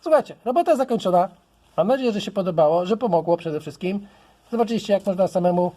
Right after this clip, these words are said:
wymienić i rolkę, i pasek klinowy w waszej renówce jeden sześć. W jeden cztery jest oczywiście tak samo. E, zresztą w ogóle podobnie jest też trochę w innych. Mm, zawsze musimy jakby ten etap tutaj zrobić tak samo, nawet jeżeli to będzie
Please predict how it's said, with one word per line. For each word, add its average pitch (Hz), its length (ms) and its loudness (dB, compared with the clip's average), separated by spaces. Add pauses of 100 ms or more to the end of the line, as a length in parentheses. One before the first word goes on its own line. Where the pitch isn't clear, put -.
(140)
wymienić 185 520 -2 (400)
i 254 80 -4
rolkę, 233 400 2 (220)
i 240 60 -6
pasek 214 320 0
klinowy 185 360 -4
w - 20 -10
waszej 175 260 0
renówce 170 340 -4
jeden 156 160 -4
sześć. 196 320 0 (800)
W 208 40 -6
jeden 285 180 2
cztery 320 160 -2
jest 285 120 -2
oczywiście 240 300 -6
tak 190 160 -2
samo. 214 300 4 (420)
E, 208 300 4
zresztą 330 220 -2
w 330 40 -6
ogóle 320 160 0
podobnie 277 260 0
jest 240 100 -4
też 180 100 -10
trochę 180 180 -8
w 156 60 -12
innych. 147 260 -12 (640)
Mm, 220 680 -4 (240)
zawsze 254 300 2
musimy 226 280 -2
jakby 202 200 0
ten 208 200 -2
etap 202 240 0 (320)
tutaj 233 320 0 (240)
zrobić 196 280 -4
tak 180 140 -6
samo, 202 220 0
nawet 185 220 0
jeżeli 175 160 -6
to 175 80 -14
będzie 170 240 -4